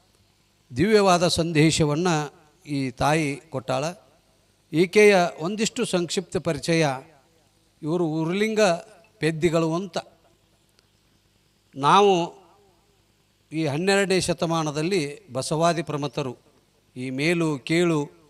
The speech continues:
ಊಚ ನೀಚ, ಬಡವ ಬಲ್ಲಿದ ಈ ಎಲ್ಲ ತಾರತಮ್ಯವನ್ನು ಬದಿಗೆ ಸರಿಸಿ, ಮುಕ್ತವಾಗಿರ್ತಕ್ಕಂಥ, ಸರ್ವರಿಗೂ ಮಾನ್ಯವಾಗಿರ್ತಕ್ಕಂಥ ಒಂದು ದೊಡ್ಡ ವೈಚಾರಿಕ,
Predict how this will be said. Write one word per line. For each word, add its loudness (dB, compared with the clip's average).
ಊಚ 0
ನೀಚ, 2
ಬಡವ 0
ಬಲ್ಲಿದ -2
ಈ -4
ಎಲ್ಲ 0
ತಾರತಮ್ಯವನ್ನು 0
ಬದಿಗೆ -4
ಸರಿಸಿ, -6
ಮುಕ್ತವಾಗಿರ್ತಕ್ಕಂಥ, 0
ಸರ್ವರಿಗೂ 0
ಮಾನ್ಯವಾಗಿರ್ತಕ್ಕಂಥ -4
ಒಂದು -4
ದೊಡ್ಡ -2
ವೈಚಾರಿಕ, 0